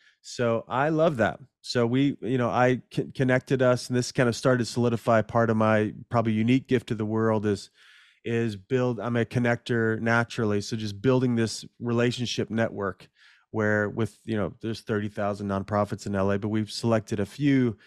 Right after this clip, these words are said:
that were making a big difference, and we could come in and I could send, you know, hundreds and hundreds and hundreds of people. I mean, two thousand people a year would go serve. Um, and so building those networks and building leadership teams, and,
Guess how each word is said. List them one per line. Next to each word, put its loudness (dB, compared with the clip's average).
that -2
were -4
making -2
a -2
big 0
difference, -2
and -4
we 2
could -4
come 0
in 2
and 0
I 0
could -6
send, -2
you -2
know, 0
hundreds -2
and -2
hundreds -2
and -4
hundreds -4
of -2
people. -4
I -8
mean, -8
two -4
thousand -2
people -2
a 0
year 2
would -2
go -2
serve. 0
Um, -2
and -8
so -8
building 2
those 2
networks -2
and -4
building 2
leadership 0
teams, -2
and, -4